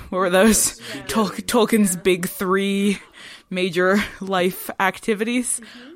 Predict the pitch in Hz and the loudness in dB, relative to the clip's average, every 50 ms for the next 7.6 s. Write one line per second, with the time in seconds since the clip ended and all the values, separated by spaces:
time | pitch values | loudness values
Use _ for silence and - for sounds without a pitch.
0 | _ - - 180 170 - 196 175 160 - - - - - 220 233 247 - - 226 | _ -14 -12 -10 -8 -6 -4 -6 -6 -6 -8 -12 -10 -6 -2 -2 -2 -2 -2 -4
1 | 190 175 - - 170 - - 175 - - - 165 156 156 151 151 - - 143 147 | -4 -4 -8 -10 -10 -8 -8 -8 -6 -6 -6 -6 -6 -6 -6 -6 -6 -6 -4 -4
2 | 143 143 143 135 151 - - _ _ _ _ _ _ _ _ _ _ - - - | -4 -4 -6 -8 -10 -18 -20 _ _ _ _ _ _ _ _ _ _ -10 -8 -4
3 | - 175 170 170 165 160 156 - - 175 170 - - 165 151 156 151 151 143 - | -2 -2 -2 -2 -4 -4 -6 -6 -6 -6 -8 -6 -8 -8 -8 -6 -8 -8 -10 -10
4 | - 139 120 95 78 - - - - 95 131 208 196 202 202 190 208 - 202 185 | -8 -8 -8 -8 -8 -10 -12 -12 -10 -6 -6 -6 -4 -6 -6 -6 -4 -4 -2 -2
5 | 185 170 - 175 165 - - - - - 175 160 - - 175 160 165 170 - 175 | -4 -4 -4 -4 -4 -6 -8 -8 -6 -4 -4 -4 -4 -6 -6 -4 -4 -4 -4 -4
6 | 156 - - 160 151 - - 170 151 147 - - 151 156 - - 165 165 160 151 | -6 -6 -6 -8 -8 -8 -6 -6 -6 -6 -2 -2 0 0 0 0 -2 -4 -4 -6
7 | 147 151 147 147 143 139 139 139 135 - - - | -6 -4 -4 -2 -2 0 -2 -2 -4 -6 -10 -14